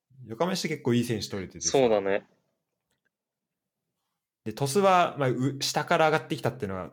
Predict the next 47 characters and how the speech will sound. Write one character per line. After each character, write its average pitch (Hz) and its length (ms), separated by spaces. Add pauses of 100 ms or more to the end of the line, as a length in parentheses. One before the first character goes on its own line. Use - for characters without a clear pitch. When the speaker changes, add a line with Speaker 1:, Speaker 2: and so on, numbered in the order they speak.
(140)
Speaker 1:
あ 110 60
っ - 100
た 90 100
ん 82 80
だ 82 80
け 95 100
ど、 117 80
Speaker 2:
う 113 100
ん。 101 40
Speaker 1:
で 104 60
も 113 80
や 117 60
っ - 20
ぱ - 100
そ - 180
こ 202 160
の 202 360 (300)
つ - 160
な 165 120
が 165 80
り 160 80
が 156 160
結 151 160
構 113 100
強 127 300
か 131 80
っ - 100
た 90 100
ん 85 100
だ 87 80
な 90 60
っ - 20
て 104 60
い 104 60
う 101 60
の 98 60
を、 - 20
Speaker 2:
う - 40
ん、 87 40
そ - 360
う 117 40
だ 101 140
ね。 98 220 (560)
Speaker 1:
ち - 80
ょ - 40
っ - 20
と、 - 60